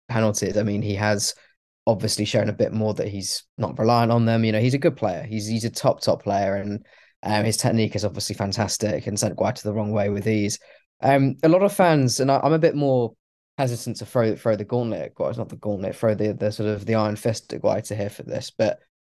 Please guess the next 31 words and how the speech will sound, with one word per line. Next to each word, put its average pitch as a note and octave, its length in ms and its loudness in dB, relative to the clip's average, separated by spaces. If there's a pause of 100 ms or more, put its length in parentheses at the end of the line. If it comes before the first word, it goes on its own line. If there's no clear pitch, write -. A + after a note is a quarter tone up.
(140)
I A#2+ 140 4
don't D#3 200 6
think C3 200 2
his, B2 240 2
uh, G#2+ 380 4
his A2 100 -4
technique A2+ 380 -2
was G#2 100 -4
amazing, G#2 560 -2
but G#2 160 -4
he A2+ 160 0
obviously A2 320 -2
didn't F#2+ 260 -4
really G2 160 -8
seem G2+ 140 -6
to - 140 -12
do B2 160 4
much G#2 200 -4
for - 100 -8
that - 80 -14
penalty. - 460 -10
I - 40 -10
mean, G#2+ 140 -4
do B2+ 100 0
you C3+ 80 4
think C3 240 0
he B2 80 0
should B2+ 120 -6
have B2 100 -2
done A#2 160 2
better? C3 340 0